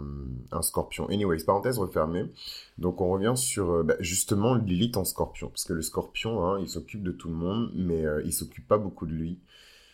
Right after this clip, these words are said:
Et, euh, et d'ailleurs, euh, je sais pas quand est-ce que je vais publier cette série, mais quand vous l'écouterez, euh, Mars sera toujours probablement en cancer.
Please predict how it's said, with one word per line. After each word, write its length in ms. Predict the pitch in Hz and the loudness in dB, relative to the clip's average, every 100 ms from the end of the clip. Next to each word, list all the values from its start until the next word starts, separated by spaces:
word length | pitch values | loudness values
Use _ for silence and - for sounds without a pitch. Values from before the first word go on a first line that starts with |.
| _ _ _ _ - | _ _ _ _ -2
Et, 200 | 101 90 | 2 4
euh, 680 | 90 87 85 82 80 78 78 | 4 2 0 -4 -4 -6 -4
et 100 | 95 | 0
d'ailleurs, 560 | 92 92 101 120 123 92 | 2 6 10 10 10 8
euh, 340 | 87 82 80 | 6 6 4
je 100 | 82 | 2
sais 140 | 78 87 | 2 4
pas 120 | 104 | 4
quand 160 | 90 | 4
est-ce 160 | 87 - | -2 -2
que 80 | 90 | -4
je 140 | 76 | -4
vais 60 | 78 | -6
publier 360 | - 73 80 | -6 -4 -2
cette 200 | 80 78 | -2 -4
série, 380 | - 73 85 107 | -6 -2 2 2
mais 140 | 104 82 | 2 -2
quand 180 | 87 | -4
vous 140 | 80 82 | -4 -4
l'écouterez, 760 | 80 - - - 92 101 107 - | -6 -8 -10 -2 4 6 4 2
euh, 480 | 76 73 71 67 69 | 0 0 0 0 0
Mars 340 | 85 95 - | 0 0 0
sera 180 | 85 73 | 0 -2
toujours 280 | - 90 90 | -4 -6 -4
probablement 540 | 80 78 78 78 73 | 0 0 0 -2 -2
en 40 | |
cancer. 580 | 69 - 76 - 73 90 | -4 -6 -4 0 0 -2